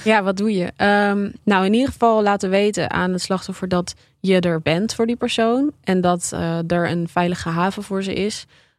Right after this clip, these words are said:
Ehm, bijvoorbeeld te ze-, door te zeggen van, "Ik heb een logeerbed bij mij thuis, dus als je ooit weg moet, dan, eh, kan dat, dat bij mij." Ehm, maar het is wel ook heel belangrijk om het tempo van het slachtoffer aan te houden. Ehm, want ja,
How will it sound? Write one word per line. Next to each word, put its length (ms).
Ehm, 580
bijvoorbeeld 380
te 100
ze-, 160
door 160
te 60
zeggen 240
van, 180
"Ik 100
heb 160
een 100
logeerbed 500
bij 100
mij 160
thuis, 300
dus 140
als 100
je 80
ooit 180
weg 220
moet, 300
dan, 280
eh, 60
kan 200
dat, 120
dat 220
bij 100
mij." 380
Ehm, 520
maar 200
het 120
is 120
wel 300
ook 160
heel 240
belangrijk 500
om 100
het 140
tempo 320
van 140
het 120
slachtoffer 460
aan 200
te 80
houden. 440
Ehm, 480
want 560
ja, 380